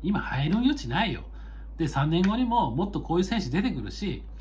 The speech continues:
あ、ネオ行くとこないよ。土田がいるし、とかね。そうだったらわかりますよ。今チーム打率ね、リーグで下から二番目なんですよね。ね。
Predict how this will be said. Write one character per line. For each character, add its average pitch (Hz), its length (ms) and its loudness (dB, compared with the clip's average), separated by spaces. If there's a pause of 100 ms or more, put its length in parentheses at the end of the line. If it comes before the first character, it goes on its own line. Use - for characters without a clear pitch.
(240)
あ、 120 160 -4
ネ 170 140 4
オ - 20 4
行 175 140 2
く - 40 -12
と 294 80 0
こ 202 100 -2
な 185 140 0
い 190 40 -2
よ。 - 140 -4
土 - 220 -8
田 120 120 -2
が 120 100 -4
い 131 60 -2
る 151 60 -4
し、 - 260 -8
と - 80 -12
か - 80 -12
ね。 143 200 -8 (360)
そ - 160 2
う 277 40 6
だ 311 120 8
っ 151 80 2
た - 60 -6
ら 92 80 -4
わ - 20 -10
か 95 80 -6
り 95 60 -6
ま 95 80 -6
す - 80 -12
よ。 - 40 -12 (160)
今 175 140 0
チ 285 180 4
ー 302 60 10
ム 302 80 6
打 269 100 6
率 147 220 0
ね、 - 320 -8
リ 233 180 2
ー - 20 0
グ 180 60 4
で 120 180 -2 (200)
下 - 200 -2
か 240 80 2
ら 196 40 0
二 185 100 2
番 214 140 2
目 220 80 2
な 214 100 4
ん 151 60 2
で - 60 -4
す - 80 -12
よ - 80 -12
ね。 - 220 -12 (800)
ね。 175 320 -2